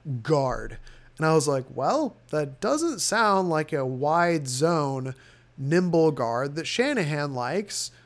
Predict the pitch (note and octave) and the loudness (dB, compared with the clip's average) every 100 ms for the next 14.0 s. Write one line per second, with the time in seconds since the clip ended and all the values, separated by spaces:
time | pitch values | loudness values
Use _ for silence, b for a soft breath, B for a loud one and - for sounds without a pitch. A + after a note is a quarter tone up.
0 | b _ - C#4+ F4 G3+ F3 G3+ G3+ G#3 | b _ 2 4 6 4 4 0 0 -2
1 | - A3+ A#3 A3+ D#4 F#3 C3 A#2+ B2+ - | 2 2 2 0 0 -4 -12 -14 -18 -18
2 | B B B B - C#3+ C#3+ C3+ F3+ A#3+ | B B B B -6 -2 0 4 4 6
3 | G3+ C3+ D#3 D#3 D#3 E3+ E3 F#3 F3+ C#3 | 2 2 2 2 2 -2 0 0 -2 -4
4 | - B2+ A#2 G3 G#3+ D4 D#4 B2+ - - | -6 -6 -6 -6 0 4 2 0 -14 -20
5 | - - - D3 D#3 D3+ D3+ F#3+ A#3 F#3+ | -20 -18 -10 -4 -2 -2 -2 -2 0 -2
6 | - - b b b b b - C#3 C#3 | -6 -18 b b b b b -8 -4 -2
7 | B2+ B2 - E3 F#3 G3+ F#3 F3+ E3 D#3 | -4 -8 -8 2 4 4 6 6 8 6
8 | F3 C3 - - D3+ C#3 C3+ E3 G3+ F3+ | 4 2 -6 -6 -2 -2 2 0 0 0
9 | D3+ F#3 A#3+ - _ _ _ - - - | 2 2 0 -6 _ _ _ -20 -20 0
10 | D#3 E3 D3+ E3+ E3+ F3 E3 - D#3+ D3+ | 4 4 4 0 2 2 2 0 -2 0
11 | F3+ B3+ C4 b b b b b b - | 0 0 -2 b b b b b b -4
12 | C3+ B2+ B2+ - E3+ E3+ E3 D#3+ E3 D#3+ | -6 -4 -2 0 0 2 2 2 2 4
13 | D#3 D#3+ E3 D3+ D#3 E3 F3+ A3+ C#4 C#4+ | 4 4 2 0 0 2 0 0 0 -4